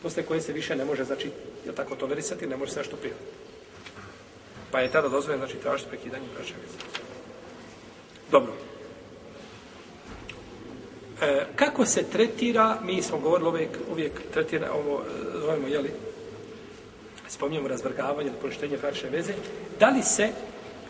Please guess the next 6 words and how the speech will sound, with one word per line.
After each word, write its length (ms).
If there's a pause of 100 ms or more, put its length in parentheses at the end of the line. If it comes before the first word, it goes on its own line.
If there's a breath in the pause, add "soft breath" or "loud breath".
(120)
u 60
ovome 320
slučaju 480 (100)
tretira 420 (200)
ovo 300 (180)
talak 540